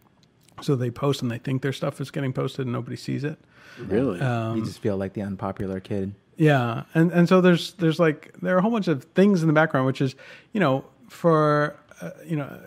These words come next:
Speaker 1: and, and, I mean, all of this brings up questions of transparency, right? I mean, I think
Speaker 2: Mm-hmm.
Speaker 1: that's what it comes down to, is that a lot of people have questions about, you know, when things aren't that transparent and, and when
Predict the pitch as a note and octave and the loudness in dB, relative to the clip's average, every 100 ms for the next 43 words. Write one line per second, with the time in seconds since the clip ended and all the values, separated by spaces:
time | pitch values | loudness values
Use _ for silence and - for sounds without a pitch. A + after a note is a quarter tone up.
0 | - F#3+ F#3 F3+ E3+ F3+ E3+ E3+ F#3+ C4+ | -4 -2 2 0 2 4 6 6 4 4
1 | F#3 - D#3 C#3 B2+ - - C3 C3 B2+ | 2 2 0 2 0 -4 -4 -2 -2 -6
2 | - C#3+ C#3 G3 C#3+ - B2 C3+ C3+ C#3 | -6 -6 -4 -4 -4 -6 -6 -2 0 0
3 | C#3+ C3+ C#3+ C3 B2 C3 C3 C3+ C3+ D3+ | 0 0 0 -4 -4 -6 -8 -4 -2 -2
4 | C#3 A#2+ - B2 A#2+ F3+ C3 B2+ B2 A#2 | -4 -8 -8 -6 -6 -6 -6 -8 -8 -8
5 | A#2+ B2+ A#2+ C3 B2 B2 B2 - _ _ | -8 -8 -8 -10 -8 -6 -8 -12 _ _
6 | _ _ _ C3 A#2+ B2+ B2+ C#3+ A#2 B2+ | _ _ _ -6 -4 -4 -2 -4 -2 -2
7 | C#3 C3 - B2+ A#2 B2 A#2+ A#2+ - B2 | 0 -4 -6 -10 -8 -6 -6 -8 -8 -10
8 | A#2+ B2 - A#2+ A#2 A#2 A#2 B2+ | -8 -10 -10 -10 -8 -8 -10 -14